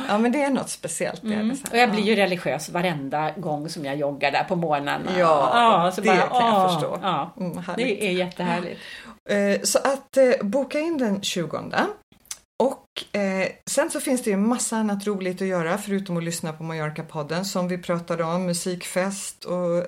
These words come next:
Speaker 1: massor av sånt. Vill du läsa mer om vad som händer så gör du det på mallorcanyheter punkt com.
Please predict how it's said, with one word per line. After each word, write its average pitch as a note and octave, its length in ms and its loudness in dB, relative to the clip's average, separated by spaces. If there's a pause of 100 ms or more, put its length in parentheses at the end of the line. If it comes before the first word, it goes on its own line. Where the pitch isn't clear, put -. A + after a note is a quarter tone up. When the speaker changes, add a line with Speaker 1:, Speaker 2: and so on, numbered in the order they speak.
(200)
Speaker 1:
massor G3 540 -4
av F3 60 0
sånt. F#3+ 380 -2 (460)
Vill A3+ 180 4
du A#3+ 80 6
läsa A#3 520 0 (120)
mer A3 420 0
om D3 100 -2
vad C#3 120 -4
som D#3 100 -8
händer C#3+ 340 -6
så F3+ 140 -6
gör D#3 160 -2
du D3 60 -8
det C#3+ 140 -6
på C#3+ 120 -10
mallorcanyheter D3+ 1120 -4
punkt B2 280 -10
com. - 420 -6